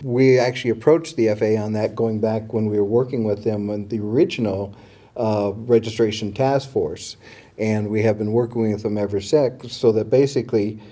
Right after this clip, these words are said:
A M A members already, already register to, in a fashion by joining the A M A. They give us their name, their address, their email address.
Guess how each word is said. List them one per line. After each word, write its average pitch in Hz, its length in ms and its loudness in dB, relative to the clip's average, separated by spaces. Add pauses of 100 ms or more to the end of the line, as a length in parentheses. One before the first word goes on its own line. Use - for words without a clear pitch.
(300)
A 131 120 4
M 131 100 2
A 117 80 2
members 113 340 2
already, 107 580 2 (180)
already 113 600 2
register 117 600 2
to, 107 280 -4
in 110 120 -4
a 95 60 -4
fashion 131 520 0
by 101 160 -2
joining 117 340 0
the 104 160 2
A 104 40 -2
M 104 100 -6
A. 127 180 2
They 101 140 -2
give 104 180 -2
us 107 140 -4
their 110 120 0
name, 113 520 0 (240)
their 95 140 2
address, 113 600 0
their - 160 -6
email 120 320 0
address. 117 540 0